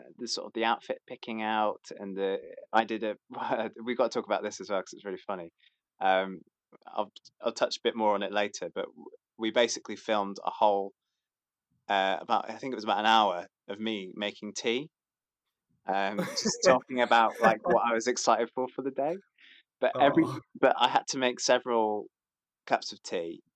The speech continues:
Speaker 1: because the tea kept going cold and they wanted the steam. Anyway, we'll touch on that in a bit because, uh, it's quite a funny story. But, um, yeah, so,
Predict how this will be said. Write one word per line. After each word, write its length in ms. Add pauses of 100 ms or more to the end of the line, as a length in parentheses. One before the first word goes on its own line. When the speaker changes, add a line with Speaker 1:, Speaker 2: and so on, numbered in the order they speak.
(520)
Speaker 1:
because 480 (300)
the 100
tea 220
kept 200
going 200
cold 280
and 80
they 60
wanted 280
the 80
steam. 380 (260)
Anyway, 220
we'll 160
touch 320
on 80
that 120
in 80
a 60
bit 320 (140)
because, 340
uh, 240
it's 160
quite 200
a 20
funny 200
story. 340
But, 180
um, 240 (880)
yeah, 140
so, 240